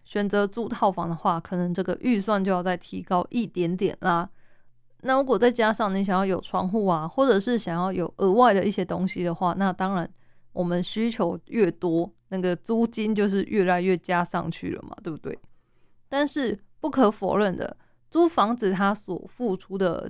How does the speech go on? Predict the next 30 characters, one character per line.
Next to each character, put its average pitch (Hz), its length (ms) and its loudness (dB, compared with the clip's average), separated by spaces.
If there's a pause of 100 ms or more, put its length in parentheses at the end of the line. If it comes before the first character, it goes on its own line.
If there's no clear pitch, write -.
金 220 280 -2
钱 - 320 -6
啊， - 200 -10
成 180 320 -4
本 - 160 -2 (360)
还 - 160 -2
是 359 160 4
比 220 180 0
买 175 220 -2
房 175 240 -2
子 196 160 -4
要 190 160 4
低 190 340 -6
上 180 300 -4
许 - 400 -10
多 170 240 0
的 - 100 -6
哦。 120 220 0 (800)
这 269 100 -4
个 226 140 2
负 262 260 -2
担 208 240 0
真 214 160 4
的 196 120 4
就 185 120 0
是 190 160 -2
比 - 120 -10
较 165 160 -6
小 - 440 -10
啦。 - 220 -8